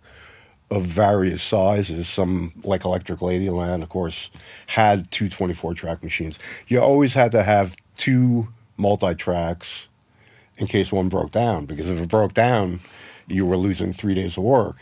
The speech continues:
So you'd always have to have a backup machine. And with that multi-track, whether it be a four-track or an eight-track, a sixteen-track, or a twenty-four-track,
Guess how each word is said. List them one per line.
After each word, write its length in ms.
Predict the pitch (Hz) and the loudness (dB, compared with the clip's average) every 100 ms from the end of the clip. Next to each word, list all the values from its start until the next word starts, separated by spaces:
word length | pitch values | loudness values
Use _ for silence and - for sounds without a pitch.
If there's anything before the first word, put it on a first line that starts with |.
| - | -20
So 160 | - 104 | -8 -4
you'd 200 | 95 95 | 0 2
always 220 | 113 110 | 2 2
have 120 | 110 101 | 0 0
to 40 | |
have 140 | 92 | -2
a 60 | 80 | -2
backup 580 | 87 98 92 92 87 - - - _ | -2 -2 0 -4 -6 -14 -20 -20 _
machine. 540 | - 85 101 92 80 - - _ - - - | -8 -4 -2 -2 -4 -10 -18 _ -20 -20 -6
And 220 | 107 107 | 0 4
with 220 | 131 135 | 4 2
that 520 | 117 104 104 101 - | 4 4 6 4 0
multi-track, 920 | 110 113 127 123 92 92 98 87 82 98 | 0 2 4 2 0 0 0 2 0 0
whether 240 | 92 90 | 0 0
it 100 | 82 | -2
be 120 | 85 | -2
a 60 | 87 | -4
four-track 1000 | - 120 107 - 107 104 101 - - - - - - _ _ - | 0 0 0 0 2 4 2 -2 -12 -20 -20 -20 -20 _ _ -4
or 120 | 87 | 0
an 80 | 98 | 2
eight-track, 540 | 101 - 110 98 95 | 0 0 0 0 -2
a 60 | - | -6
sixteen-track, 800 | - - - 107 95 104 92 87 | -8 -8 -4 -2 -2 0 0 -2
or 60 | |
a 40 | 85 | -4
twenty-four-track, 1000 | 117 98 131 139 135 - 92 90 87 | -4 -2 2 2 2 0 2 0 -2